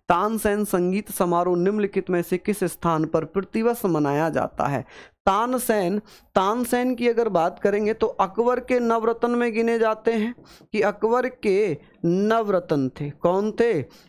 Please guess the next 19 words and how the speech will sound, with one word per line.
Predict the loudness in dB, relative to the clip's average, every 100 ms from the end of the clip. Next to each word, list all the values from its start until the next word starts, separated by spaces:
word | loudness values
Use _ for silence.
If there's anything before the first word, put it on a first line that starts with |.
| -2
नवरत्न | 0 2 2 2 0 0 0 -2
थे। | -4 -10
किसके? | -10 _ -4 -4 -2 0
अकबर | 0 -2 -2 0 0 0
के | 0 0
नवरत्न | 2 0 2 0 0 0 -2
थे। | -4 -6 -20 -14 -2
नेक्स्ट | 0 2 0 0 0
हम | 2
लोग | 2 2
यहाँ | 2 0 2
पर | 0 2
बात | 2 0
करेंगे | 0 0 2 0 -2 -10 -10 -4
कि | 0
सर | 0
अकबर | 0 0 0 0 0
के | 0 0
नवरत्न | 2 2 2 0 2 0